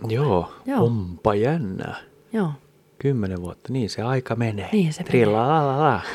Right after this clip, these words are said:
Speaker 2: <laughs>
Speaker 1: Tralalala. Oho, mulla
Speaker 2: Oh.
Speaker 1: meni toi, mulla on kaikki vähän hakkuisessa nyt,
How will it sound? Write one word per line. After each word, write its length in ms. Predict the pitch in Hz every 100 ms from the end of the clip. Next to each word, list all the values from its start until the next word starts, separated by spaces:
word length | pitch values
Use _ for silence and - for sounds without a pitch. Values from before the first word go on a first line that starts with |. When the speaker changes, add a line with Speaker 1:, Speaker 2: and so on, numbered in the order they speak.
| -
Speaker 2:
<laughs> 280 | 240 202 226
Speaker 1:
Tralalala. 840 | 127 110 175 147 160 147 151 160 90 - - - - - - - -
Oho, 260 | 120 156 190 - _ _ _ _ _ _ 135
mulla 100 | 123
Speaker 2:
Oh. 20 |
Speaker 1:
meni 200 | 117 113
toi, 280 | - 117 104 - _ _ _ _ _ _ _ _ _ _ _ _
mulla 140 | 123
on 40 | 170
kaikki 260 | 202 -
vähän 180 | 113 110
hakkuisessa 640 | 107 131 - 90 82 - -
nyt, 120 | -